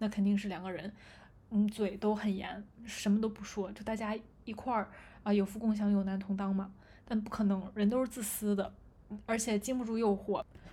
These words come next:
更坏的是什么呢？警察还会在那儿添油加醋说，“哎，你的同伴可，可告发你了啊，可揭露你，你做了什么些事情了啊。如果你不说的话，你的，呃，坐的牢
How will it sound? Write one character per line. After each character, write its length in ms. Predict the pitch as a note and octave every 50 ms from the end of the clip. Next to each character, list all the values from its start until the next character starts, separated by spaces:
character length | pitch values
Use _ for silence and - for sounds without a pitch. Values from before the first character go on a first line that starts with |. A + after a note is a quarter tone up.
| - -
更 220 | - D#4+ D4+ C#4 B3+
坏 240 | - D4+ C#4+ B3+
的 80 | A3+ A3
是 140 | G#3+ A3 A3
什 120 | G#3+ G#3
么 100 | G3 G#3
呢？ 200 | G#3 A3 A3+ A3+ - - - - -
警 180 | - - G#3+ F#3+
察 300 | F#3+ - - G#3+ G#3+ A3+
还 240 | A3 - G#3+ G#3
会 340 | A3 - C#4 B3+ A3 G#3 G#3 - - - - -
在 80 | - A#3+
那 60 | A3+
儿 60 | G#3
添 180 | G#3 - B3+ B3+
油 140 | A#3 A3+
加 200 | A#3 A3+ C4 B3+
醋 220 | B3+ - - B3+ A3
说 340 | G#3 - A#3+ A#3 A3+ A3+ A#3+ - - - -
，“哎， 100 | - C4
你 160 | C#4 C4+ G#3+
的 140 | G3+ G#3+ G#3+
同 240 | G#3 - G#3 G3+ G3+
伴 220 | A#3+ A#3+ A3+ G#3+
可， 360 | G#3 - - G#3+ G3+ G3+ G#3 - - - - - - - - C#4 C4 - - - -
可 220 | - - - - G#3
告 180 | G#3+ - B3+
发 220 | A#3 A3 B3+ B3+ B3+
你 160 | C4 B3 G#3+
了 100 | G3+ G#3
啊， 180 | G#3+ G#3+ G#3+ G#3+
可 160 | G#3 - G#3+
揭 240 | G3+ - - C#4 C#4
露 140 | C4+ C4+ B3+
你， 300 | A3+ G#3 G3 F#3+ F#3+ F#3+ - - - -
你 100 | - G3+
做 180 | G3+ B3+ A#3+ A3
了 60 | G#3+
什 100 | G#3 G#3
么 140 | G3+ G#3 G#3
些 180 | G3+ A3+ A3
事 200 | G#3 G#3 - G#3+
情 180 | G3+ - G#3 G3+
了 60 | G3
啊。 80 | G3+ G3+
如 120 | G3+ G#3+
果 140 | G#3+ A#3 A#3+
你 160 | A#3 A3+ G3
不 100 | G3 G#3
说 220 | G3+ G3+ B3 A3+ A3
的 80 | G#3
话， 260 | G#3 A3 G#3+ G3 F#3+ - - - - - - - -
你 160 | G#3 G#3 G3+
的， 360 | G3+ A3 A3 A3 A3 A3 G#3+ A3 - - - - - -
呃， 380 | G#3 G3+ G3 G3 G3 G3 G3+ G#3 A3
坐 160 | - C4 B3+
的 100 | A3+ G#3+
牢 300 | G3+ G3+ G3+ G#3 A3+ A#3